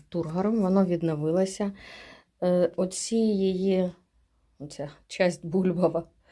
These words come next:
страшна, яка була усушена, вони теж напилися. А що трапилося? Трапилось те, що коли я її отримала,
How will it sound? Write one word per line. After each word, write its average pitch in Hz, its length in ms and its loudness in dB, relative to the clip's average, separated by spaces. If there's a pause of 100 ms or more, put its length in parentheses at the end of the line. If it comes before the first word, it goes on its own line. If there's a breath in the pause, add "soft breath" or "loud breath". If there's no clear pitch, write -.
(540 loud breath)
страшна, 196 500 0
яка 180 280 4
була 202 240 2
усушена, 196 560 -2
вони 190 240 2
теж 175 280 2
напилися. 202 800 0 (1120 loud breath)
А 196 80 4
що 254 220 10
трапилося? 165 640 0
Трапилось 226 460 2
те, 240 140 -2
що 196 520 2
коли 196 220 4
я 190 120 4
її 190 280 4
отримала, 180 560 2